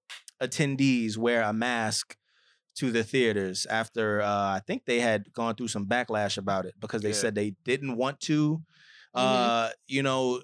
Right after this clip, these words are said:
Speaker 1: have people do that. But now they're getting some backlash, and it's like, "Nigga, you about to seat hundreds of people all together, and you don't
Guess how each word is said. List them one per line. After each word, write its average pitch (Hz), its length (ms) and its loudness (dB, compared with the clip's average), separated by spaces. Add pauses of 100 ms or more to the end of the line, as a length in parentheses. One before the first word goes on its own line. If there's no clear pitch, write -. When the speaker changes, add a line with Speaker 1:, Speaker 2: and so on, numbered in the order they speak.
Speaker 1:
have 139 360 0
people 143 280 0
do 143 180 2
that. 156 380 2
But 113 280 0 (1000)
now 139 180 2
they're 165 100 4
getting 160 200 4
some 143 160 2
backlash, 147 440 2
and 143 80 0
it's 123 120 0
like, 123 160 4
"Nigga, 131 360 4
you 120 220 0
about 151 260 2
to 135 120 -2
seat 143 360 2 (280)
hundreds 143 420 2
of 117 60 -8
people 127 500 2
all 135 400 4
together, 131 580 2
and 117 200 2
you 139 80 0
don't 131 260 2